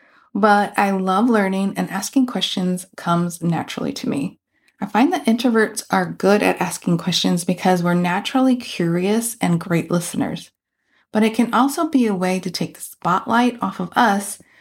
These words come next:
when talking to other people. So I'm curious about what you come up with when you take the test.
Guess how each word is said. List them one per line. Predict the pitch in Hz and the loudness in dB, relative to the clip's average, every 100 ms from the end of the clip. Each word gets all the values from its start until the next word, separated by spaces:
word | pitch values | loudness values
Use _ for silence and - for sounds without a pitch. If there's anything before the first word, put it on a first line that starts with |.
| _ - | _ -2
when | 202 | -2
talking | - 180 - 175 | 0 -4 0 -2
to | 165 - | -2 -4
other | 151 143 | -6 -4
people. | 202 196 - 131 - _ _ _ - | -2 -2 -4 -8 -12 _ _ _ 0
So | 233 | 2
I'm | 233 | 2
curious | 233 285 302 339 339 330 | 2 0 2 2 0 -2
about | 214 220 208 208 | -2 2 4 2
what | 190 196 185 | 2 -2 0
you | 196 214 | 0 0
come | 208 202 175 | -2 -2 -2
up | 160 | -2
with | 165 165 165 - | -2 -4 -4 -4
when | 170 165 | 0 0
you | 175 | 0
take | 170 170 - | -4 -8 -10
the | |
test. | - - - - - | -10 -10 -12 -18 -20